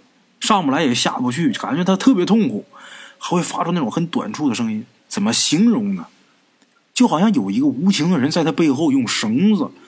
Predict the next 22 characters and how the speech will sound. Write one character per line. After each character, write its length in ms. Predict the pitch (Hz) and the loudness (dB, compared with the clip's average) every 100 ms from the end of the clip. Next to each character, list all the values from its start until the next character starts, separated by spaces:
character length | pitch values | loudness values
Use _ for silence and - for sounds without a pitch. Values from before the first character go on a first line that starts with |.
| - - | -20 -6
勒 180 | 127 156 | 0 2
他 120 | 139 | 2
的 80 | 139 | -2
脖 320 | - 104 156 | -2 -4 -2
子， 100 | 113 - _ _ _ _ _ _ | -4 -10 _ _ _ _ _ _
他 300 | - - 160 | -10 -4 -2
在 220 | 175 165 107 | 0 -2 -2
做 220 | 143 117 | -2 -2
垂 400 | - - 139 170 | -2 0 2 0
死 200 | - 90 | -4 -8
的 100 | 101 | -6
挣 220 | 139 147 | -4 -2
扎。 180 | 123 151 _ _ _ _ _ _ _ _ _ - | -2 -4 _ _ _ _ _ _ _ _ _ -20
哎， 100 | 98 90 - _ _ _ _ _ _ _ _ _ _ - | -18 -20 -20 _ _ _ _ _ _ _ _ _ _ -4
大 120 | 220 226 | 0 2
概 140 | 233 | 2
两 180 | 143 135 | 0 0
分 80 | 180 | 0
钟 160 | 190 | 0
之 100 | 185 | 2
后 320 | 156 165 156 | 0 0 -2
呢， 80 | 98 | -4